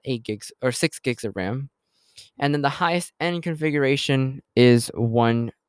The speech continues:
twenty-eight of internal storage with eight gigs of ram.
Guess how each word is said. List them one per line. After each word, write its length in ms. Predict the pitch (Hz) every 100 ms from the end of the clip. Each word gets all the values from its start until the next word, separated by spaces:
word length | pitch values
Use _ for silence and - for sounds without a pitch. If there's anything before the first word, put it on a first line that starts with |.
| _ _
twenty-eight 920 | - - 156 156 156 - 123 123 - - _ _ _ _ -
of 180 | 101 120
internal 320 | 113 120 107
storage 320 | - 139 143
with 160 | - 117
eight 180 | 117 110
gigs 220 | 110 107
of 80 | 101
ram. 260 | 123 139